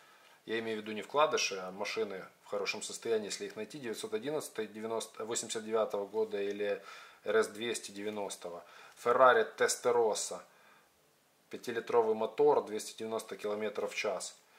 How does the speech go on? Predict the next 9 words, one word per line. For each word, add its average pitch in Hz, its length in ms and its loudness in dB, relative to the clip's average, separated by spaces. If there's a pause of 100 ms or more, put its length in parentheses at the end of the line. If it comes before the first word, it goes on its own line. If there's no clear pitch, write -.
(300)
Вот 123 220 0
странная 117 400 2
машина. 117 520 4 (560)
Стюнинг 135 680 -8
Стерлинг. 98 720 0
Напомните 117 540 -4
мне, 101 140 -6
что 120 260 2
это? 95 260 -2